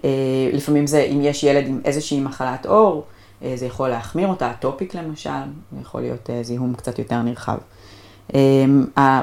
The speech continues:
בדרך כלל זה לא חודר לשכבות העמוקות של העור, ולכן זה לרוב לא מותיר צלקות, אה,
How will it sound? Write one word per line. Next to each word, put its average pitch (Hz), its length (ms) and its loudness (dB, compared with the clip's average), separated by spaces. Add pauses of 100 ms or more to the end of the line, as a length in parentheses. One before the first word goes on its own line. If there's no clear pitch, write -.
(400)
בדרך 185 540 6
כלל 151 160 8
זה 139 120 0
לא 151 120 6
חודר 139 440 2
לשכבות 127 460 -6
העמוקות 127 360 -6
של 131 120 -6
העור, 196 240 4
ולכן 131 280 -4
זה 127 80 -4
לרוב 123 280 -2
לא 143 120 6
מותיר 147 300 0
צלקות, 220 580 2 (560)
אה, - 40 -4